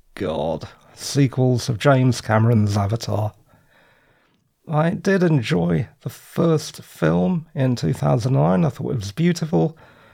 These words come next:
Where did I see it? I think I saw it in Ealing? Not important. Yeah, that seems like a very long time ago.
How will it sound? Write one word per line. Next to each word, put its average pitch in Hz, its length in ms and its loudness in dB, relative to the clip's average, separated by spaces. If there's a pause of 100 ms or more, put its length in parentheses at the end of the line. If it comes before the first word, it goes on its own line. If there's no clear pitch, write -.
(200)
Where 269 120 -8
did 233 140 2
I 180 140 6
see - 240 0
it? 113 140 2
I 135 80 -2
think 240 520 -2
I 180 80 6
saw 147 380 0
it - 360 -4 (1500)
in 139 640 0 (240)
Ealing? 226 640 2 (1600)
Not 160 180 2
important. 123 720 -6 (1160)
Yeah, 143 280 4
that 147 200 -2
seems - 400 0
like 127 160 0
a 135 40 0
very 151 240 0
long 131 200 0
time 123 260 0
ago. 117 320 -2